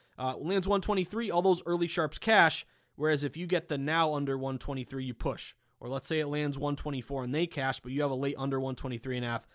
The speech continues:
you get the worst of it and you lose. That's the whole point of really buying low here. So, uh, KenPom's got a one twenty-five in this game. Greg Hoops has a one twenty-eight in this game. I'm gonna buy low and take the over one twenty-three with Southern Illinois and San Francisco. Uh, we can,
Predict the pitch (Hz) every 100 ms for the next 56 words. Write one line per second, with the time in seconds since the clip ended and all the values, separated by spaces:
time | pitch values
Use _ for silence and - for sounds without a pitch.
0 | _ - 123 135 131 123 117 123 117 113
1 | 113 107 98 - 156 - 165 165 143 -
2 | 147 127 113 120 127 113 123 117 113 113
3 | 113 101 - 139 117 - - _ 120 117
4 | - - 196 214 190 208 185 160 175 -
5 | 185 147 160 170 175 180 175 180 175 170
6 | 165 _ _ 147 156 175 170 151 127 139
7 | 151 - 165 131 151 156 160 160 - 160
8 | 156 151 - _ - 156 185 127 139 151
9 | 147 135 139 131 127 - 143 160 156 139
10 | 120 - 127 135 131 139 131 113 131 127
11 | 120 110 _ - 120 - 151 147 160 143
12 | 139 127 127 123 123 - 113 - 120 123
13 | - 131 - 131 123 - - _ - 117
14 | 113 117 131